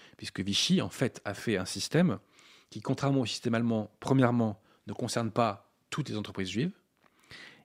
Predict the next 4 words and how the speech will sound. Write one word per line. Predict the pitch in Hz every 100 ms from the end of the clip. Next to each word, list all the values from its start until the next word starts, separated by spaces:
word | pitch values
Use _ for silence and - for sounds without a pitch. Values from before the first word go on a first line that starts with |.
| _
et | 123
deuxièmement, | 120 107 101 110 156 - _ _ _ _
euh, | 113 107 104 101 98 95 92 - 67 67 64 - - - _ _ _ _ _ _ _ _ _ - -
euh, | 101 95 92 90